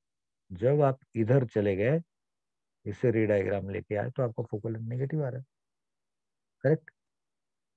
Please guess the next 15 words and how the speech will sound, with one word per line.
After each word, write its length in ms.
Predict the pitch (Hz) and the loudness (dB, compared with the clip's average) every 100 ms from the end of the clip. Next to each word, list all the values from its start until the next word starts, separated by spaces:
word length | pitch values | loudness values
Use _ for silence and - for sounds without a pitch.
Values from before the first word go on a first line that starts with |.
| _ _ _ _ _ _ _ _ _ _ _ _ _ _ _ | _ _ _ _ _ _ _ _ _ _ _ _ _ _ _
क्या 100 | 160 190 | 4 6
मतलब 320 | 170 131 117 | 2 2 2
है 80 | 104 | 0
इस 120 | - | 0
बात 140 | 95 - - | -6 -6 -14
का 60 | 92 | -16
कि 760 | _ _ _ _ _ _ 135 - _ _ | _ _ _ _ _ _ -8 -8 _ _
focal 320 | 135 131 175 170 | 0 4 6 8
length 180 | 165 | 8
of 60 | 165 151 | 4 2
convex 340 | 147 160 - | 4 2 2
lens 260 | 170 147 - | 0 0 -2
negative 320 | 117 117 190 | -2 2 4
भी 100 | 208 | 8
होएगा? 360 | 185 131 95 | 8 6 2